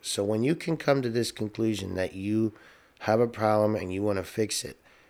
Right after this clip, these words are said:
you can come talk to me. Davis Schaefer, he, you're gonna have his connections, but he would be the guy that I could probably refer to for direct security purposes to get in touch with me,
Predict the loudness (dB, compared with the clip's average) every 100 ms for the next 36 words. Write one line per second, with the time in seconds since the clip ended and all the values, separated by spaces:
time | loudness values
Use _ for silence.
0 | _ _ _ _ _ -4 -2 -2 2 6
1 | 6 8 8 8 2 0 -2 -4 -12 _
2 | _ _ -18 0 6 6 6 4 4 4
3 | 2 0 0 0 -4 -14 -8 -8 -4 -2
4 | 0 0 0 -2 -2 -2 -4 -4 -2 -2
5 | -4 -8 -8 -6 -6 -8 -20 _ _ -12
6 | -4 0 0 0 -2 -2 0 4 4 4
7 | 4 0 -2 _ -8 -4 -4 -6 -4 2
8 | 4 4 0 2 4 4 2 -4 -2 -2
9 | -4 -8 _ _ -12 -6 -4 -2 0 0
10 | 0 -2 -2 0 2 2 0 0 0 -4
11 | -6 -6 -6 -6 -2 -2 -4 -8 -8 -4
12 | -4 -4 -8 -4 -2 -2